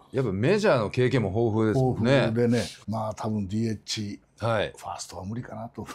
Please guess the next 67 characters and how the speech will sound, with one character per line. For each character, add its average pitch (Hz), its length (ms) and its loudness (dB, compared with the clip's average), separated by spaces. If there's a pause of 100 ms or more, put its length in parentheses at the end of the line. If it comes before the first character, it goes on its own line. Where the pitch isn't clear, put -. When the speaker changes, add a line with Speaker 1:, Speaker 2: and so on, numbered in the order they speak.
(140)
Speaker 2:
う 151 60 4
ん 127 40 4
だ - 60 -6
け 104 180 -8
ど、 95 220 -12
Speaker 1:
う - 40 -16
ん。 80 480 -14
Speaker 2:
ま 139 120 2
あ、 113 40 0
交 135 220 0
流 135 60 4
戦 127 200 2
も 127 100 4
あ 131 40 0
っ 135 60 -6
た 120 80 -10
り 90 100 -10
す - 160 -16
る 101 60 -14
ん 87 80 -16
で - 80 -14
ね、 151 100 -4
多 120 140 -6
少 117 140 -6
は 117 60 -4
練 117 160 0
習 120 180 -4
は 120 100 0
し - 100 -8
て 127 100 0
る 120 80 2
と 104 120 -12
思 85 180 -12
う 85 60 -12
け 87 80 -8
ど、 80 280 -10
Speaker 1:
う - 40 -4
ん。 123 40 2
Speaker 2:
日 107 80 -8
本 135 120 2
ハ 131 60 4
ム 120 80 4
は 110 40 2
今 120 140 4
ま 127 80 4
で 104 240 0
六 120 320 -2
位 117 60 2
が 101 160 -4
二 110 120 0
年 104 160 0
続 104 240 -6
い 101 60 -4
た 98 120 -4
け 90 60 -10
ど 80 140 -14
も。 110 240 -6 (160)
Speaker 1:
は 87 240 0
い。 - 120 -6
じ 107 140 2
ゃ 117 40 4
あ、 110 40 2
四 156 380 4
位 139 60 4
が 151 360 4
ハ 120 140 -2
ム。 82 240 -6